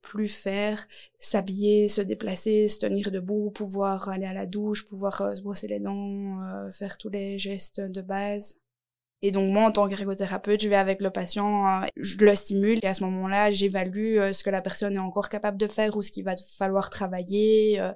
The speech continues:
si la personne a besoin beaucoup d'aide ou si elle arrive à prendre des initiatives ou, euh, ou toutes des choses comme ça de manière très concrète. Et puis après, on fait un feedback à l'équipe en disant, euh, « OK, cette personne, euh,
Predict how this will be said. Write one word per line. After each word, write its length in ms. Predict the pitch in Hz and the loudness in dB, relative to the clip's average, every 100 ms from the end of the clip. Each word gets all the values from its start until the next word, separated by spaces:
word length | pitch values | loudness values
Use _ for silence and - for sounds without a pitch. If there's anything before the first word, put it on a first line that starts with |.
| - - - | -10 -16 -12
si 140 | - 208 | -6 0
la 100 | 185 | 0
personne 360 | 185 - 196 | 0 -2 -2
a 40 | 190 | -2
besoin 300 | 185 196 190 | -4 -2 0
beaucoup 320 | 196 208 220 | 0 -2 0
d'aide 400 | 208 220 214 202 | 4 4 4 0
ou 60 | 202 | -2
si 160 | - | -2
elle 80 | 196 | -2
arrive 220 | 196 202 | -4 -4
à 60 | 190 | -6
prendre 260 | - 196 | -4 -4
des 160 | 196 185 | -4 -4
initiatives 760 | 190 180 180 180 - 220 220 208 | -6 -4 -6 -4 -4 -2 0 -2
ou, 380 | 196 190 185 | -4 -6 -4
euh, 160 | 185 185 190 - - - - - | -4 -4 -8 -16 -18 -20 -20 -20
ou 120 | - _ | -20 _
toutes 140 | - 202 | -8 -2
des 100 | 190 | -2
choses 220 | 208 196 | -2 -6
comme 160 | 190 | -6
ça 160 | 180 202 | -2 -2
de 40 | |
manière 300 | 202 190 185 | -2 -4 -6
très 180 | - 202 | -6 -6
concrète. 680 | 202 196 - - 196 - - _ - - - | -4 -6 -6 -4 -4 -6 -14 _ -20 -10 -4
Et 80 | |
puis 100 | 196 | 0
après, 200 | 185 208 | 0 2
on 80 | 214 | 0
fait 140 | 202 196 | 0 0
un 160 | 180 | 0
feedback 400 | 175 190 190 185 | -2 0 0 0
à 80 | 185 | -2
l'équipe 340 | 196 - 214 | -4 -4 -4
en 80 | 196 | -2
disant, 460 | 180 185 196 190 180 | -2 -2 -2 0 0
euh, « 60 | - | -2
OK, 160 | 202 196 | -4 2
cette 320 | 214 202 - | 2 2 -2
personne, 460 | 190 - 208 208 202 | -8 -4 0 0 0
euh, 160 | 185 | -2